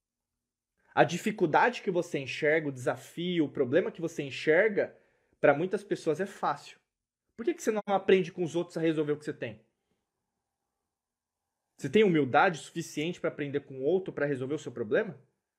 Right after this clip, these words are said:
Ou você tá querendo sempre resolver sozinha, né? Tem aquele provérbio africano, "Se você quer ir mais rápido, vá sozinha, vá sozinho. Se você quer ir mais longe, vá acompanhado", né? Eu sempre falo isso, né?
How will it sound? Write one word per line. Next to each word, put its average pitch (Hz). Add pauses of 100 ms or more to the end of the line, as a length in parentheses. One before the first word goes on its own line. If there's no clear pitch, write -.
(140)
Ou 147
você 165
tá 170
querendo 165
sempre 190
resolver 160
sozinha, 123 (280)
né? 165 (260)
Tem 165
aquele 185
provérbio 165
africano, 143 (360)
"Se 151
você 214
quer 202
ir 175
mais 170
rápido, 202
vá 196
sozinha, 180
vá 143
sozinho. 160
Se -
você 156
quer 185
ir 180
mais 185
longe, 226 (320)
vá 139
acompanhado", 180 (360)
né? 165 (240)
Eu 147
sempre 254
falo 226
isso, 165
né? 160